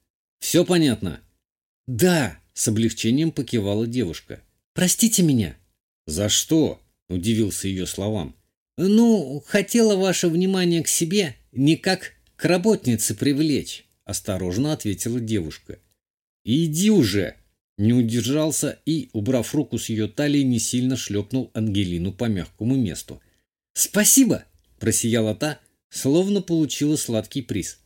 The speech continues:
«Я пошла?» Махнул ей и взял со стола сотовый. «Следует объясниться с Натали,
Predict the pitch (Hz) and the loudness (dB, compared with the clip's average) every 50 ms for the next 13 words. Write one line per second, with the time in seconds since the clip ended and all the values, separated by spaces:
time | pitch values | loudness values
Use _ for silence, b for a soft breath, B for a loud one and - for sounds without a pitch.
0 | _ - 127 156 165 208 214 208 - 247 240 233 226 - _ _ _ _ _ _ | _ 0 0 2 4 4 2 2 2 2 0 0 -2 -6 _ _ _ _ _ _
1 | _ _ _ _ _ _ _ _ _ _ _ _ _ 101 113 127 127 - 165 175 | _ _ _ _ _ _ _ _ _ _ _ _ _ 0 0 0 0 2 2 2
2 | 170 156 151 147 147 143 - - 113 104 92 90 107 120 117 - - 107 - - | 4 4 4 2 2 2 0 -2 -4 -4 -2 -2 -2 -2 -2 -2 -4 -6 -6 -6
3 | 107 101 101 101 - - 98 80 - - 71 60 - - - _ _ _ _ _ | -4 -4 -4 -4 -4 -6 -8 -10 -10 -10 -12 -12 -12 -16 -20 _ _ _ _ _
4 | _ _ _ _ _ _ _ _ _ _ _ - - - 135 156 156 170 170 160 | _ _ _ _ _ _ _ _ _ _ _ -6 0 2 2 4 4 4 4 4
5 | - 156 135 139 139 - - 156 139 127 - 139 - - 139 135 113 - 131 131 | 2 0 0 0 -2 0 0 -2 -2 -2 -2 -2 -2 -2 -2 -2 -2 -2 0 0
6 | 113 101 87 65 - | 0 0 -2 -4 -8